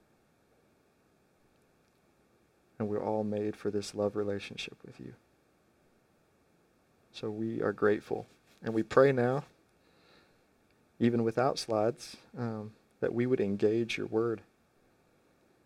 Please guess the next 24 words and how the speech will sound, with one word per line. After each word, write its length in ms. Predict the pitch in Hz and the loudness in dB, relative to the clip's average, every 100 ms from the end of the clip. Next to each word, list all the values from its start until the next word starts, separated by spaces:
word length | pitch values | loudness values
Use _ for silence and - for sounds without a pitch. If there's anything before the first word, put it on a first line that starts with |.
| _ _ _ _ _ _ _ _ _ _ _ _ - - | _ _ _ _ _ _ _ _ _ _ _ _ -16 -8
that 100 | 131 | -6
we 120 | 117 | -4
would 260 | 113 104 98 - _ _ _ _ _ _ _ - | -4 -4 -6 -16 _ _ _ _ _ _ _ 0
know 240 | 113 110 | 4 6
you, 400 | 110 107 110 104 - | 4 2 -2 -4 -8
Jesus, 600 | 120 107 104 110 - - _ _ _ _ _ _ _ _ _ - | -6 -6 -6 -6 -8 -10 _ _ _ _ _ _ _ _ _ -4
more, 420 | 113 113 117 117 - | 0 0 -2 -4 -8
and 120 | 110 | -4
we 100 | 110 | -2
would 100 | 107 | -2
love 280 | 107 107 107 | 2 2 2
you 80 | 104 | -2
more, 340 | 104 104 104 - - | -4 -4 -6 -14 -14
and 100 | 127 | -8
we 120 | 113 113 | -2 -2
would 140 | 110 | 0
leave 280 | 117 123 127 | 0 0 2
this 180 | 117 - | 0 0
place 480 | - 117 113 - | -2 -2 -2 -4
more 160 | 117 120 | -2 0
encouraged, 680 | 120 - 131 131 135 - - _ _ _ _ _ _ _ | 0 2 4 4 2 -4 -14 _ _ _ _ _ _ _
motivated, 680 | - 117 120 117 120 120 120 - _ _ _ _ _ _ _ _ _ - - - - - - - | 2 6 6 8 6 6 2 -4 _ _ _ _ _ _ _ _ _ -20 -20 -20 -20 -20 -12 -2
and 140 | 117 | 0
equipped 580 | 101 131 120 113 - | 2 6 8 6 0